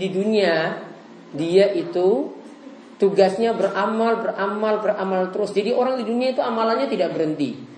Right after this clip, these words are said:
Waktu istirahatnya cuma sementara, tapi tetap amalannya tetap ada terus kan? Kapan dia berhenti beramal? Ya sudah, nanti di surga. Ketika sudah masuk surga, waktu dia istirahat, dia tidak beramal lagi, jadi tidak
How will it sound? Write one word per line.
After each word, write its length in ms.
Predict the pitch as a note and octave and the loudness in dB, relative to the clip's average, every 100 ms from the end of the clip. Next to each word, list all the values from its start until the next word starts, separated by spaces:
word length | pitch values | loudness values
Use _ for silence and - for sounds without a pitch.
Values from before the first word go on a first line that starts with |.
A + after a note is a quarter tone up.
| - - | -20 4
Waktu 320 | F3+ G#3+ B3+ | 4 6 0
istirahatnya 340 | G#3+ A3 B3+ E4 | 0 2 2 0
cuma 220 | B3 G#3+ | -2 -2
sementara, 500 | G#3 G#3 B3+ B3+ F3+ | -2 0 4 4 2
tapi 220 | G#3+ B3+ | 0 0
tetap 240 | B3+ C#4+ C#4 | 2 2 0
amalannya 460 | A#3 G#3+ A#3 C4+ | -2 0 0 0
tetap 120 | A#3 G#3+ | 0 2
ada 160 | G3 | 2
terus 180 | G3 C4+ | 2 0
kan? 320 | A3 A#3 D#4 - - - | 2 2 0 -10 -18 0
Kapan 400 | C#4 D4+ E4+ D#4 | 2 4 4 2
dia 100 | E4 | 2
berhenti 320 | C4+ C#4 C#4 B3+ | 4 2 2 0
beramal? 440 | B3+ B3+ C4 D#4+ C#4 | -2 -2 0 2 2
Ya 80 | |
sudah, 240 | A#3+ D#4+ D#4+ | 0 0 2
nanti 240 | D#4 E4 | 2 2
di 80 | D#4+ | -2
surga. 600 | D#4+ D#4+ C#4 C4 - - - - - - - - | -2 2 2 2 -2 -12 -16 -18 -20 -20 -20 0
Ketika 320 | F#3 A#3 D4 | 2 4 4
sudah 160 | A#3+ A#3 | 4 0
masuk 320 | A3+ A3 G#3+ | 0 0 -2
surga, 160 | A3+ C#4 | 2 0
waktu 200 | A3 A3+ | 0 2
dia 120 | A#3+ B3 | 2 2
istirahat, 480 | - G3+ F#3+ E3+ | 2 2 4 2
dia 80 | C#4+ | 2
tidak 240 | F4 C4 A3 | 4 4 4
beramal 320 | A3+ A#3+ B3 | 0 0 2
lagi, 160 | D#4 | 2
jadi 160 | A3 A#3 | 2 0
tidak 160 | C4+ G3 | 0 0